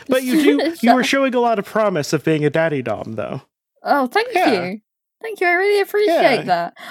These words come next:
Speaker 2: I always say, I always say that pe-, you know, I, I consider myself a, uh, platonic dom top. But nobody else thinks that. They're like, "No, you're, you're absolutely a bottom." I'm like, "How dare you?"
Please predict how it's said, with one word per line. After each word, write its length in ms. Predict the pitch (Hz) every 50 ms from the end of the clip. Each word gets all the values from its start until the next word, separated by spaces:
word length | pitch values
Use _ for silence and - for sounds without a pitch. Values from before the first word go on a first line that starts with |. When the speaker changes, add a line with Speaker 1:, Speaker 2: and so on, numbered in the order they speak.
| - - -
Speaker 2:
I 80 | 262
always 420 | 311 381 427 453 453 415 403 - -
say, 520 | - 349 330 262 202 170 175 180 196 - _ _ _ _ _ _ _ _ -
I 120 | 262 277 311
always 260 | 349 381 381 370 -
say 160 | 359 349 311
that 280 | 247 247 226 - - -
pe-, 240 | - 269 247 247 247 _ _ _ _ -
you 140 | - 262 254
know, 240 | 214 190 190 190 -
I, 300 | - 247 247 247 240 - - - _ _ _ -
I 400 | - 247 269 277 277 269 247 -
consider 380 | - - 247 220 - 254 220 220
myself 500 | 214 208 214 214 233 190 185 185 190 -
a, 180 | 190 185 185 180
uh, 220 | 175 180 170 -
platonic 600 | - - 254 214 - - 226 208 208 190 - -
dom 260 | - 202 190 190 185 175
top. 320 | - - 208 - - - _ _ _ _ _ _ _ - -
But 140 | 208 - 233
nobody 340 | 247 277 311 320 339 320 294
else 220 | 285 294 294 - -
thinks 320 | 320 311 311 254 240 -
that. 200 | - 185 151 -
They're 80 | 208 208
like, 180 | 208 214 196 220
"No, 140 | 247 254 233
you're, 300 | 226 208 220 214 - -
you're 240 | 214 214 233 226 226
absolutely 460 | - 226 220 - - 247 220 - -
a 60 | 202
bottom." 280 | 202 240 - 156 180 170
I'm 160 | 170 175 190
like, 120 | 190 - -
"How 340 | - - - 277 269 262
dare 500 | 202 - - - 233 320 339 311 311 240 196
you?" 440 | 196 175 180 180 170 160 160 165